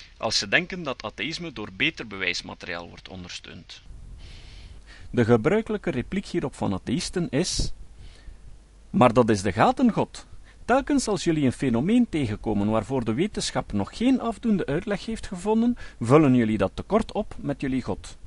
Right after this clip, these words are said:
Wat is de zin daarvan? Hoe komen jullie erbij dat elk onverklaard fenomeen zijn verklaring zou vinden in de religie?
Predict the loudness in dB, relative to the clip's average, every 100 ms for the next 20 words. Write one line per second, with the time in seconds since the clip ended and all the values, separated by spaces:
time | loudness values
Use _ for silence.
0 | -16 -4 2 2 2 2 4 6 4 2
1 | 0 -4 -4 -10 -18 -18 -18 -16 -18 -18
2 | -18 -16 -16 -4 4 4 4 2 4 4
3 | 2 2 2 0 2 2 2 0 -4 -2
4 | -2 -2 -2 2 2 0 -6 -6 -6 -2
5 | 0 2 2 4 2 0 -8 -10 0 2
6 | 2 -2 -2 0 2 0 0 -2 0 -2
7 | 0 -2 -2 -2 -2 -2 -2 -4